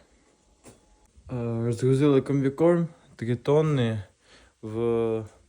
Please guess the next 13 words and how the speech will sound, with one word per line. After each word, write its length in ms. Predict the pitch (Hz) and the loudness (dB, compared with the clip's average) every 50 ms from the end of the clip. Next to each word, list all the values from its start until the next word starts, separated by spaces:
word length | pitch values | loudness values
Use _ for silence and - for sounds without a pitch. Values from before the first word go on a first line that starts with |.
| _ | _
п'ять, 480 | - 127 127 120 113 113 - - - _ _ | -2 0 2 2 0 0 -4 -12 -20 _ _
в 80 | 117 113 | -12 -2
банду 460 | 113 120 135 139 135 123 117 113 110 | 2 4 4 4 4 2 0 -4 -4
з 100 | 107 - | -8 -8
п'яти 480 | - - 127 123 - - 123 120 117 | -6 -6 -6 -4 -4 -4 -2 -2 -2
людей. 540 | 110 110 123 120 120 151 160 165 160 160 - _ _ _ _ _ _ _ _ _ _ _ _ _ _ _ | -2 -2 -4 0 4 4 4 4 2 -2 -10 _ _ _ _ _ _ _ _ _ _ _ _ _ _ _
Це 360 | - - - 123 113 113 110 110 | -20 -12 -8 -6 -4 -4 -4 -6
зробили 480 | 107 113 117 110 104 117 117 117 120 | -6 -8 -8 -6 -4 -4 -4 -4 -6
швидко. 600 | 117 - - 147 160 170 170 170 - - 175 170 156 - - - _ _ _ _ _ _ _ _ _ _ - - _ _ _ _ _ _ _ _ _ | -8 -8 -6 -4 -4 -4 -4 -6 -6 -6 -6 -6 -8 -12 -20 -20 _ _ _ _ _ _ _ _ _ _ -20 -20 _ _ _ _ _ _ _ _ _
Ось 180 | 120 113 113 - | -6 -6 -6 -6
комбікорм 680 | - 120 113 110 107 110 110 - 117 117 113 110 110 101 - _ _ _ _ | -8 -8 -6 -6 -6 -6 -6 -2 -2 -2 -2 -2 -4 -8 -12 _ _ _ _
Best 400 | 110 107 120 117 113 - - - | -4 0 0 0 0 -2 -6 -8
Mix. 320 | 120 127 147 160 - - | -8 -6 -8 -8 -12 -14